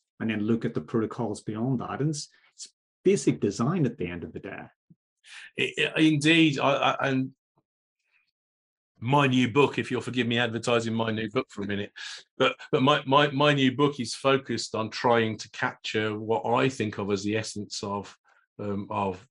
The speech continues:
Speaker 2: engineering, you know, the, the, the essence of our craft, the th-, the ideas that are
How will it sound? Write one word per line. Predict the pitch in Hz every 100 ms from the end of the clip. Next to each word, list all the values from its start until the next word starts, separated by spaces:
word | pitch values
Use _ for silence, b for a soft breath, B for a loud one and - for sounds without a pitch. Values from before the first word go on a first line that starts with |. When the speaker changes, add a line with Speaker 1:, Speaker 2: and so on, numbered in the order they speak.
| -
Speaker 2:
engineering, | 123 107 110 139 113 101 101
you | 117
know, | 107
the, | 113 104
the, | 107
the | 107 110
essence | 127 - 120 -
of | 104
our | 101
craft, | - 156 104 101 -
the | 110
th-, | 135 110 B -
the | 127
ideas | 120 117 120 113 104
that | 113
are | 110 110 107 104